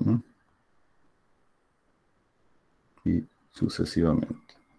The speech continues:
¿Y este otro nos daría cuánto? Más uno sobre factorial de cinco. A ver, ¿dónde está?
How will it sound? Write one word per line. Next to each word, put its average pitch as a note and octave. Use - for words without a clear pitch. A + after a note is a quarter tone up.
¿Y F2+
este F2
otro G#2
nos E2
daría F2
cuánto? -
Más G2
uno F#2+
sobre F2+
factorial F2
de G2
cinco. -
A A#2+
ver, G#2
¿dónde F#2+
está? -